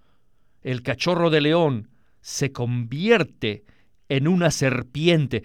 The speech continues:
y esta serpiente es peor que la serpiente de Génesis tres, porque aquí esta serpiente es una víbora con cuernos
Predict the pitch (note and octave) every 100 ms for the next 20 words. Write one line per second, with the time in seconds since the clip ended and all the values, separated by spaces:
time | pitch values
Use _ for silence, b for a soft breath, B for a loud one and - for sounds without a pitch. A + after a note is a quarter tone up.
0 | F#3+ G3+ A#3+ A3+ A3 G#3 F3+ A3+ C#4 G#3+
1 | F3+ E3 b - B3 - - F#3 D4 F#4+
2 | C4 B3+ - b b - F3 E3+ D#3+ F#3+
3 | D3 G3+ G#3+ G3+ F#3+ F#3 G3 G3+ F#3+ F#3+
4 | - C#4 D#4+ - - - _ _ _ _
5 | _ _ _ D#3+ D#3+ D#3 D#3+ D3 A#3+ D4
6 | B3 - - _ _ _ G#3+ A3 G#3 G3+
7 | F#3 C#3+ B3+ E4+ D#4+ A3 E3 D#3 D#3+ A3
8 | A3+ - _ _ _ G#3 A3+ B3 G#3+ G3
9 | C4 A3+ G3+ F3+ F#3+ - F#3+ C#4 D#4+ C#4
10 | D3 - -